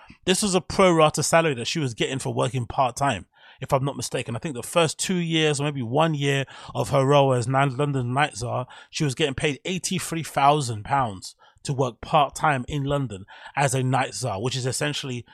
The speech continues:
what's she doing, like, sitting in local meetings, um, in some council meetings from time to time and what?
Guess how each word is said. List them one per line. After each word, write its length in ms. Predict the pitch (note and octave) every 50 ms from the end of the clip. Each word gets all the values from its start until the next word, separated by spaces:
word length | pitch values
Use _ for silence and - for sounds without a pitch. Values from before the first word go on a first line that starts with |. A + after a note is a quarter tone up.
| - - _
what's 180 | - D3+ D3+ -
she 100 | - D3
doing, 300 | B2 D3+ D3 C3+ A#2+ A2
like, 160 | A2 A2 -
sitting 400 | - - - E3+ D3 C3 C3+ C#3+
in 160 | C#3 C3 B2
local 300 | C3 C3+ C3+ - C#3+ A#2+
meetings, 720 | A#2 B2 C3 C#3+ D3+ D3+ - - A2 G2+ G2 - - - _ - - - - - -
um, 260 | B2 A#2+ A#2+ A#2 A#2 B2+
in 100 | C3+ C3
some 220 | - - D#3 C#3+ C3
council 340 | - C#3+ C#3+ C#3 - C#3
meetings 400 | B2+ B2+ C#3 C3+ - C3+ B2+ A2
from 160 | - - C3 -
time 240 | - - B2+ C3
to 100 | - C3+
time 380 | A#2+ - D3 D#3 D3+ C#3+ B2+ A2+
and 160 | A2 A2 A#2
what? 220 | B2+ B2 G#2 -